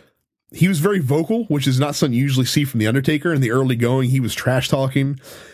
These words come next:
Roman Reigns while Roman Reigns was outside the ring. And, uh, and look, Undertaker was playing the hits. He, he was, he was doing the Undertaker stuff. He was, you know, doing his snake eyes.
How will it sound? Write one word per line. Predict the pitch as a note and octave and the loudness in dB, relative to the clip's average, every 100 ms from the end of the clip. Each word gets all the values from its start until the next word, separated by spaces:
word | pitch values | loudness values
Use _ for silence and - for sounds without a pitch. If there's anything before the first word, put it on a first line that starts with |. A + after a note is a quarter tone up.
| - C3 | -6 0
Roman | C3 B2+ A2+ | 0 0 0
Reigns | A2+ C3 B2+ | 0 0 0
while | A2+ G2+ G2 | 0 0 0
Roman | G#2+ A2 | 0 0
Reigns | A2 A2 | 0 0
was | G2+ | -2
outside | G#2+ - A#2+ G2+ | -4 -2 0 0
the | F#2+ | 0
ring. | G2 C3 F#3+ - _ - - - - _ | 0 0 0 -6 _ -20 -20 -20 -20 _
And, | B2+ D3 D3+ | 0 0 2
uh, | D#3 D3 C3+ | 2 2 0
and | D3 E3 | 2 2
look, | B3+ D3 | 0 0
Undertaker | F3 G#3+ A3+ A3+ A3+ | 0 2 0 0 0
was | G3 | -2
playing | - E3+ F3+ G3 | 0 0 0 0
the | D#3+ | 0
hits. | B2 - - - - - _ - | -2 -2 -4 -4 -8 -12 _ 0
He, | B2 | 0
he | A2+ C#3 | 2 2
was, | C3 G#2+ | 0 -2
he | A2 C3 | 0 0
was | A#2+ A2 | 0 0
doing | C#3 F3 F3 | 0 0 0
the | D#3+ | 0
Undertaker | C#3 C3 C3+ B2+ A2 | 2 0 0 -2 -2
stuff. | - G#2 F2+ - - | -4 -4 -6 -6 -2
He | A#2 | 0
was, | G#2+ G2 F#2 - | 2 0 -2 -2
you | G#2+ | 0
know, | G2 | 0
doing | A2+ C#3 | 0 0
his | A2+ - | -2 0
snake | D#3 C#3 C#3+ | 0 0 0
eyes. | C#3 C3 B2+ B2+ | 0 2 0 -2